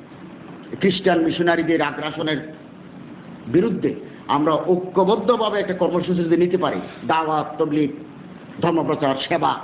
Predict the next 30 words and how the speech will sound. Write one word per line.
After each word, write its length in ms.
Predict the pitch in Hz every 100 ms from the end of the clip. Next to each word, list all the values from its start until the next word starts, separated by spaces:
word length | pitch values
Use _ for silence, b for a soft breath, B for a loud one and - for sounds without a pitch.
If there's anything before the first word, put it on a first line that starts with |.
| - - - - -
এগুলোর 300 | 143 135 151
মাধ্যমে 360 | 143 131 147 143
যদি 160 | 143
করতে 300 | 139 170 180
পারি, 180 | 190 156 - - - - - - -
তাহলে 240 | 160 156 156
এই 60 |
দেশের 240 | 147 147 151 -
সার্বভৌমত্বকে 720 | 143 143 135 156 143 143 135
আমরা 180 | 117 120
রক্ষা 240 | 104 113
করতে 240 | 92 92 -
পারব। 160 | 76 - - - - - - - B B B B B B -
এবং 280 | 165 196 220
ভারতীয় 400 | 180 208 214 220
উপমহাদেশে 580 | 202 214 208 233 220 240
ইংরেজ 380 | 240 226 214 196
রাজত্বে 500 | 196 185 - 147 113
খ্রিস্টান 420 | - 175 180 170
মিশনারিদের 680 | 156 147 170 170 165 160 151
অপতৎপরতার 680 | 147 139 139 143 143 143
বিরুদ্ধে 340 | 127 160 143 139
মোল্লা 340 | 143 151 143
রহমতুল্লাহ 520 | 143 170 180 202 190
কিরানবী, 480 | 185 220 208 185 135 - - - - - - - - - - - -
আল্লাহ 200 | 131 120
পাক 160 | 117 120
তাকে 160 | 120 120
জান্নাত 360 | 135 127 120
নসিব 140 | 117